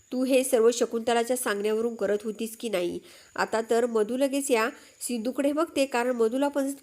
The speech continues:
कळून चुकतं की हे सर्व सत्य आता सिंधूने राघवला सांगितलेलं आहे. त्यानंतर आता मधू ही राघवला हळू सांगते की, "हो राघव, मी चुकले, मला माफ कर, मी सर्व हे शकुंतलाच्या सांगण्यानुसारच करत होते आणि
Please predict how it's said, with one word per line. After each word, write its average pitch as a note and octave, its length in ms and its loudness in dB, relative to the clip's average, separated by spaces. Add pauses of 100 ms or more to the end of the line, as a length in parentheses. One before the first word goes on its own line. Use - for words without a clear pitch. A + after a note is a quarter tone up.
कळून A#3 240 2
चुकतं A#3+ 300 -4
की B3+ 160 -2
हे B3+ 160 0
सर्व A3 300 0
सत्य A3 320 -2
आता A3+ 260 -4
सिंधूने G#3 440 -2
राघवला G3+ 460 0
सांगितलेलं G3+ 600 -4
आहे. F3 320 -2 (420)
त्यानंतर A#3+ 440 2
आता B3+ 260 0
मधू A#3 260 4
ही D#4 200 2
राघवला A#3 380 2
हळू B3 180 2
सांगते A3 400 -2
की, A3+ 180 -4
"हो A#3 260 2
राघव, F3+ 380 2 (420)
मी B3 140 -2
चुकले, A#3+ 380 0
मला A3+ 240 0
माफ G#3 380 0
कर, F3 200 4 (320)
मी C4+ 140 0
सर्व B3 300 4
हे C#4 180 4
शकुंतलाच्या A#3+ 720 0
सांगण्यानुसारच A3+ 1160 -4
करत C4 280 0
होते F#3+ 360 -2
आणि G#3 140 -4